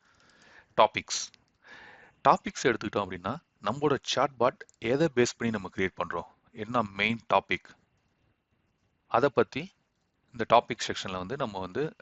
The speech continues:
டிஃபைன் பண்ணணும். டிஃபால்ட்டா சில டாபிக்ஸ்லாம் இருக்கு.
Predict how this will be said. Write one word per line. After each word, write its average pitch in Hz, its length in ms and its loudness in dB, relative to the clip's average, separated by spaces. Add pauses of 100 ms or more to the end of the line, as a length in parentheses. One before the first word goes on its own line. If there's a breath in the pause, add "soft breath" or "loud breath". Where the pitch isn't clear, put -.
(160)
டிஃபைன் 101 340 0
பண்ணணும். 85 440 -14 (520 soft breath)
டிஃபால்ட்டா 156 380 4
சில 117 400 4
டாபிக்ஸ்லாம் 117 460 4
இருக்கு. 110 320 -4